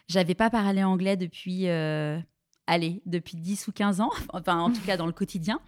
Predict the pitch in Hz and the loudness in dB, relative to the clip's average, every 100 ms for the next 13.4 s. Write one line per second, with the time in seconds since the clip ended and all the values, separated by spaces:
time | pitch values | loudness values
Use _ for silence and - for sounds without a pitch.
0 | - - 208 - 185 190 180 175 170 165 | -16 -14 -16 -4 4 6 6 4 4 2
1 | 165 165 - 185 208 185 175 - 208 180 | 2 0 0 2 4 2 0 0 0 2
2 | 170 - - 165 165 226 - 170 180 170 | 0 -4 -4 -4 -2 -6 -6 -4 -2 0
3 | 170 165 170 - 175 170 160 - 170 220 | 0 -2 -8 -4 -4 -2 -6 -2 -2 -2
4 | 294 _ - - 214 - - 170 170 170 | -8 _ -20 -20 -20 -16 -2 2 4 2
5 | 165 165 160 160 160 160 156 151 151 - | 2 2 0 0 0 0 2 2 2 2
6 | 175 165 165 175 170 160 - 220 220 226 | 2 4 4 4 2 0 -2 0 0 0
7 | 185 170 - 180 175 175 - 180 170 165 | 0 -2 -2 -2 2 0 0 -2 2 0
8 | 175 220 - - 165 151 _ _ _ _ | 0 -6 -8 -10 -8 -8 _ _ _ _
9 | - - - 190 190 175 170 196 - 190 | -20 -10 4 6 8 6 2 2 2 2
10 | 190 180 196 190 185 180 180 175 202 214 | 2 2 2 0 0 -2 -2 -4 -2 -2
11 | 185 170 156 - 170 170 - 196 208 165 | -2 -4 -4 -6 -2 -4 -2 -2 -2 -4
12 | - - - - 190 180 170 - 208 220 | -6 -18 -18 -6 -4 -2 -4 -2 -2 0
13 | 202 170 170 | 0 0 -2